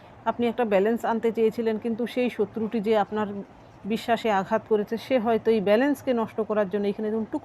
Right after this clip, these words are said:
করে এই অ্যানিমেলটি এখানে পড়লেই তার ব্যালেন্সটা বিগড়ে যাবে। এখানে two of pentacles-এ কিন্তু ব্যালেন্স রয়েছে। আপনার জীবনেও কিন্তু এইরকম ব্যালেন্স সে নষ্ট করে দিয়েছিল। আপনার জীবনে হয়তো আপনি অন্ধকার দেখছিলেন এর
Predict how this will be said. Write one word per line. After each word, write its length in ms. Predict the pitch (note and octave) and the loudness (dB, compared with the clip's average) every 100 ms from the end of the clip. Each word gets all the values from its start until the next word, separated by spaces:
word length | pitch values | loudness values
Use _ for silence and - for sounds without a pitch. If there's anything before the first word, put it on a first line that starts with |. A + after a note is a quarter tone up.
| - | -4
করে 220 | C4+ B3+ A#3+ - - - | -2 -2 -4 -14 -20 -6
এই 100 | A3 | 2
অ্যানিমেলটি 480 | G#3+ G#3+ A3 A3+ G#3+ | 4 4 4 2 2
এখানে 220 | G#3+ A3 G#3+ | -2 -2 -2
পড়লেই 300 | G3+ G#3+ D#4+ | -2 0 0
তার 160 | D4 G#3+ | 2 2
ব্যালেন্সটা 460 | F#3 F3 F#3+ - | 2 0 -4 -8
বিগড়ে 280 | F3+ F3 F3 | -6 -6 -6
যাবে। 180 | E3+ F3 F#3 | -6 -4 -4
এখানে 200 | G#3+ G3+ - | -4 -6 -2
two 120 | A#3+ | -2
of 60 | A3+ A#3 | 0 -2
pentacles-এ 500 | G#3+ A3+ A3+ - A3 | -4 -2 -2 -4 -6
কিন্তু 260 | G#3+ C4+ D4+ | -6 -6 -4
ব্যালেন্স 440 | G3 F#3 F#3+ - | -2 -2 -4 -6
রয়েছে। 320 | F#3 F3 - G3+ - - - - - | -8 -8 -10 -16 -20 -20 -20 -14 -6
আপনার 360 | A#3 A#3+ C4 | -2 0 0
জীবনেও 380 | A3+ A3 A#3 C4+ | 2 2 2 0
কিন্তু 240 | C4 A#3+ | -2 -2
এইরকম 360 | A3+ G#3 G3+ A3 | 0 0 0 0
ব্যালেন্স 340 | F#3+ F#3+ G3+ - - - | 0 0 -2 -6 -16 -6
সে 200 | G3+ D4 | -6 -6
নষ্ট 280 | G#3 F#3 - | -8 -8 -8
করে 240 | G3 G3 F#3 | -6 -4 -2
দিয়েছিল। 380 | F3+ F3 F3+ F3+ | -2 -4 -6 -6
আপনার 320 | F3 G3+ G3 | -6 -6 -6
জীবনে 300 | F3+ F3+ G3+ | -6 -4 -6
হয়তো 260 | G3+ G3 G#3+ | -4 -4 -4
আপনি 280 | F#3+ G#3+ C#4 - - - | -4 -4 -8 -8 -20 -4
অন্ধকার 480 | G#3+ A3+ A#3 A3+ F#3 | 0 0 2 2 2
দেখছিলেন 460 | G3+ - G3+ F#3+ | -2 -2 -4 -2
এর 160 | F#3 | -2